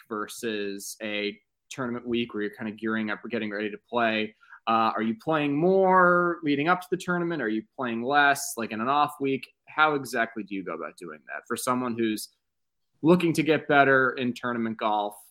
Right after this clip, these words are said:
uh, and is looking to budget their time more effectively?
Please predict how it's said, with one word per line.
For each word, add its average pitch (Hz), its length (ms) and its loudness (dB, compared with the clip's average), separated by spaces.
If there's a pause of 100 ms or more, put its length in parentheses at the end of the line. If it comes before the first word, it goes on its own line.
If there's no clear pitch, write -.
(120)
uh, 98 240 -4
and 104 200 -8
is 101 120 -10
looking 113 300 -4
to 104 80 -8
budget 92 320 -10
their 90 120 -20
time 92 360 -12
more 85 160 -10
effectively? 82 560 -12